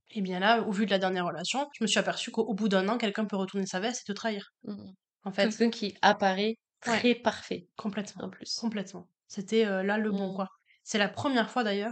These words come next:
Speaker 1: que je me suis vraiment, pas comme une adolescente qui rêve d'amour, parce que je suis aussi, j'ai été longtemps une amoureuse de l'amour. Mais là, je me projetais en me disant, « Ça y est, je peux avoir une famille. »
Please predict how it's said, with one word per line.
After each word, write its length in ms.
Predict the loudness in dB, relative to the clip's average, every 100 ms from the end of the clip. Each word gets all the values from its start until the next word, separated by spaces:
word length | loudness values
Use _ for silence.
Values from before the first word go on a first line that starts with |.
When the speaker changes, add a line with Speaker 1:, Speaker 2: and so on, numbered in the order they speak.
| -4
Speaker 1:
que 80 | -2
je 60 |
me 80 | -2
suis 180 | -2 -6
vraiment, 560 | -4 2 4 4 0 -4 _ 0
pas 100 | 2
comme 220 | 4 4
une 100 | 4
adolescente 680 | 4 2 0 -2 0 -2 0
qui 100 | -2
rêve 180 | -2 0
d'amour, 360 | 2 2 2
parce 180 | -2 -4
que 80 | -4
je 60 |
suis 80 | -2
aussi, 400 | -2 -2 -4 -8 _ -2
j'ai 260 | 0 2
été 220 | 2 0 -2
longtemps 260 | -2 -2
une 140 | 0 0
amoureuse 340 | 0 -2 -2
de 60 | 0
l'amour. 340 | 0 0 -2 0
Mais 400 | 4 4 4 0
là, 420 | -2 2 4 4
je 100 | 4
me 140 | 0 0
projetais 320 | 0 0 0
en 40 |
me 60 | 0
disant, « 240 | -2 -4 -6
Ça 240 | -4 -2
y 100 | -2
est, 160 | -4 -8 -4
je 160 | -2
peux 200 | 0 2
avoir 220 | 2 2
une 140 | 0 0
famille. » 400 | 0 0 0